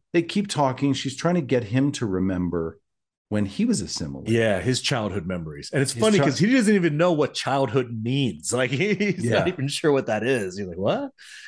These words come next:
Speaker 1: But
Speaker 2: Um,
Speaker 1: when she, when she starts questioning him,
Speaker 2: Yeah.
Speaker 1: his voice starts to tremble.
Speaker 2: Yeah,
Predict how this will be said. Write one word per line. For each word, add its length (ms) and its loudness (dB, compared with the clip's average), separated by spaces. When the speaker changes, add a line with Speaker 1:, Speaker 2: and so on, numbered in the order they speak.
Speaker 1:
But 240 2
Speaker 2:
Um, 120 4
Speaker 1:
when 160 4
she, 240 2
when 180 4
she 160 -2
starts 340 0
questioning 580 0
him, 320 0
Speaker 2:
Yeah. 120 4
Speaker 1:
his 160 -2
voice 400 2
starts 400 -2
to 120 -10
tremble. 520 -8
Speaker 2:
Yeah, 400 2